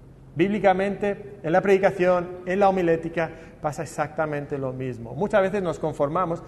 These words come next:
con simplemente leer los comentarios o los sermones de nuestros predicadores favoritos y entonces, de alguna manera,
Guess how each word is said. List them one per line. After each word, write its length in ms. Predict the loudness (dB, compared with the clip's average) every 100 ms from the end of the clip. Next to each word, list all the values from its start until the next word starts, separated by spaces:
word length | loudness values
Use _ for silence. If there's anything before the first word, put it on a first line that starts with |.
| -20 -6
con 140 | -4 -2
simplemente 880 | 0 2 2 2 0 -4 -4 -12 -2
leer 400 | 2 6 8 6
los 160 | 2
comentarios 500 | 0 -2 4 4 4 0
o 40 |
los 120 | 0
sermones 380 | -2 0 0 2
de 100 | 0
nuestros 300 | -2 -2 -4
predicadores 580 | -2 -2 0 2 0 -2
favoritos 680 | -4 0 0 -2 -8 -14 -18 -20 -20 -20 -20 -20 -20 -6
y 100 | 0
entonces, 380 | 0 2 2 2
de 60 | 2
alguna 280 | 2 2 2
manera, 600 | 2 2 0 0 -6